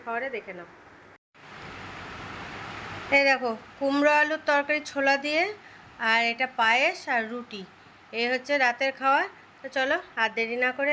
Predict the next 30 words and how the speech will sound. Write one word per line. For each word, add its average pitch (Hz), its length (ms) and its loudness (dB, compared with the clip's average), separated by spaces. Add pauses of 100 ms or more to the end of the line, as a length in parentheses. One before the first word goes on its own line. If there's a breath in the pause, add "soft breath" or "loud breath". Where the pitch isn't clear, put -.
এবার 254 220 -4
খাওয়া 214 240 0
দাওয়াটা 220 320 0
শুরু 208 200 -16
করি। 185 140 -14 (2000)
দেখো, 294 200 2 (120)
রাতের 330 340 2
খাওয়া 302 240 6
দাওয়া 311 220 4
কমপ্লিট 311 400 -2
করে 330 120 4 (100)
এখন 311 240 0
বেডরুমে 294 440 0
চলে 277 200 0
এসেছি, 285 200 -6 (240)
আর 269 160 4
রান্নাঘরে 277 460 2 (120)
যা 269 100 4 (140)
কাজ 254 140 2 (100)
ছিল 285 120 -2 (140)
সেগুলো 262 300 0 (120)
সব 277 180 -2
সেরে 262 180 2 (100)
নিলাম, 262 240 0 (800 loud breath)
আর 220 180 2 (720)
এসে 311 180 0 (180)
তারপরে 277 340 2 (160)
চুলটা 285 340 2
বেঁধে 254 280 2
নিলাম। 208 220 -2